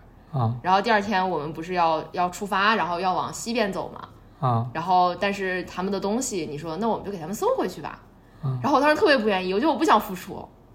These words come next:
Speaker 2: 我觉得这个我们要堵车，然后，然后还要送回去，我就很不开心。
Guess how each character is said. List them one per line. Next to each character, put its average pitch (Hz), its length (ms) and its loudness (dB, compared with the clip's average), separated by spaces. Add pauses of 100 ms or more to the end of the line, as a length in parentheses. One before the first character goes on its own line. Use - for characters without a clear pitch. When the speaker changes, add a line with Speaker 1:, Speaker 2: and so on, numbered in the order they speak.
(360)
Speaker 2:
我 262 60 -14
觉 269 100 -2
得 302 200 6
这 339 160 -2
个 302 340 8
我 269 80 0
们 285 160 0
要 294 300 6
堵 240 180 -10
车， 254 380 4
然 240 100 6
后， 233 420 4
然 247 120 -2
后 240 100 6
还 254 100 0
要 220 60 2
送 247 220 -4
回 208 100 -4
去， 208 100 -8
我 196 60 -6
就 208 80 -6
很 190 100 -8
不 185 60 -12
开 185 220 -12
心。 180 180 -14